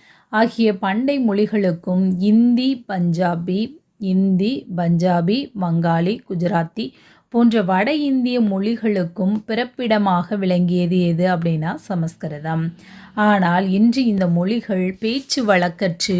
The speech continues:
எழுத்தளவிலேயே வாழ்கின்றது. அடுத்து கிபி பதினெட்டாம் நூற்றாண்டுல பார்த்தோன்னா, ஜோன்ஸு, மேக்ஸ் முல்லர் ஆகிய இருவரும் சமஸ்கிருத மொழியில் உள்ள நூல்களை நிறைய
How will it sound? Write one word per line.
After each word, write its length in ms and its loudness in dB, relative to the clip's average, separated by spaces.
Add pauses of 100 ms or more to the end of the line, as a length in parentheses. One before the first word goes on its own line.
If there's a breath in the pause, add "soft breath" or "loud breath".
(120)
எழுத்தளவிலேயே 1080 0 (540 loud breath)
வாழ்கின்றது. 760 2 (680 soft breath)
அடுத்து 280 -2
கிபி 360 -2
பதினெட்டாம் 560 2
நூற்றாண்டுல 540 -2
பார்த்தோன்னா, 460 0 (240)
ஜோன்ஸு, 680 0 (120)
மேக்ஸ் 360 -4
முல்லர் 360 2
ஆகிய 320 0 (160)
இருவரும் 440 0
சமஸ்கிருத 600 -2
மொழியில் 340 0
உள்ள 180 0
நூல்களை 580 0
நிறைய 520 -2